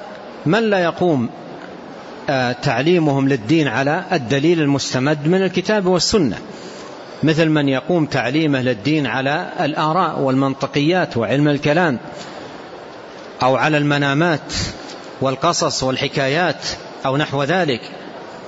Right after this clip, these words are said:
فإنما يؤخذ العلم عن من يبني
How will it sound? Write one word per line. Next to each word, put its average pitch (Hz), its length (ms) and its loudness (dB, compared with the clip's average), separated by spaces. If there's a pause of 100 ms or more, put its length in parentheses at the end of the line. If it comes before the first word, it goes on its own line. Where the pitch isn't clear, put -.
(640)
فإنما 170 720 4
يؤخذ 156 460 2
العلم 180 600 4 (920)
عن 190 520 2 (520)
من 170 540 4
يبني 147 680 2